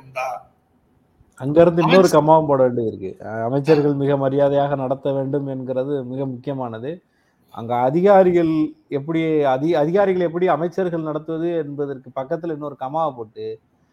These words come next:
Speaker 2: அதிகாரிகள் எப்படி மக்களை நடத்துவதுன்ற ஒரு கேள்வி இருக்கு.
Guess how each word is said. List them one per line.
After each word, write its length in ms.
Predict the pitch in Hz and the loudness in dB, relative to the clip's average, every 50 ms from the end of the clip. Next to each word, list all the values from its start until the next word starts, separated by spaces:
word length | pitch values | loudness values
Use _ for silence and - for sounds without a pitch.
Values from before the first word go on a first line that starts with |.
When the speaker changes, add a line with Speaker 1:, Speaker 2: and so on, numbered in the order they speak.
| _ _ _ | _ _ _
Speaker 2:
அதிகாரிகள் 600 | - 120 143 190 214 233 254 254 254 254 233 233 214 | -8 -4 -2 0 4 6 6 6 6 6 4 2 0
எப்படி 260 | 202 175 208 220 214 | 0 0 0 -2 0
மக்களை 420 | 190 170 175 180 - 294 285 269 | 0 0 0 4 4 4 4 6
நடத்துவதுன்ற 680 | 240 226 214 185 180 196 185 180 185 180 175 175 170 | 4 2 -2 -2 -2 -2 0 0 -2 -4 -4 -4 -4
ஒரு 140 | 160 143 135 | -6 -6 -8
கேள்வி 280 | 135 147 139 135 123 117 | -8 -8 -8 -8 -8 -12
இருக்கு. 200 | 107 110 _ | -14 -14 _